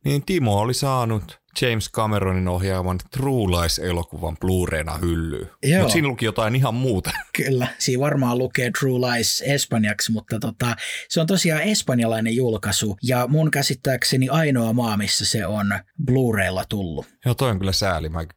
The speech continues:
Speaker 1: haluaisin kyllä ton, mut en mä tiedä, haluaisin mä tota Espanja, tai sit mun pitää niinku ite tulostella joku kanne tai piirtää, no ehkä
Speaker 2: Niin.
Speaker 1: se on järkevää. Mut silleen mua ehkä häiritsee, jos mulla on yksi leffa, mikä on niinku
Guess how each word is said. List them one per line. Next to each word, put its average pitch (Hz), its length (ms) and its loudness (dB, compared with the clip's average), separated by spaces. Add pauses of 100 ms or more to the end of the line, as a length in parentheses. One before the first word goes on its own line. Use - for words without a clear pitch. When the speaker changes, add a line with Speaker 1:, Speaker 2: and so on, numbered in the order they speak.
Speaker 1:
haluaisin 82 460 -2
kyllä 76 160 -6
ton, 82 180 -6
mut - 140 -6
en 120 60 0
mä 120 100 2
tiedä, 117 140 0
haluaisin 117 260 -2
mä 113 80 -2
tota 107 260 0
Espanja, 98 340 -2
tai 98 160 0
sit - 100 -6
mun 101 140 2
pitää 95 240 0
niinku 90 300 -2
ite 92 160 -2
tulostella 90 520 -2
joku 78 180 -8
kanne 82 380 -2
tai 78 160 -2
piirtää, 82 440 -4 (100)
no 87 120 -2
ehkä 143 200 0
Speaker 2:
Niin. 147 140 2
Speaker 1:
se 82 60 0
on 62 160 -4
järkevää. - 400 -4 (260)
Mut 92 180 0
silleen 104 260 2
mua 120 140 0
ehkä 107 140 -2
häiritsee, 101 480 0
jos - 240 -4 (420)
mulla 98 260 -2
on 98 120 0 (420)
yksi 123 240 0
leffa, 78 280 -2
mikä 80 220 -6
on 80 120 -4
niinku 82 340 -8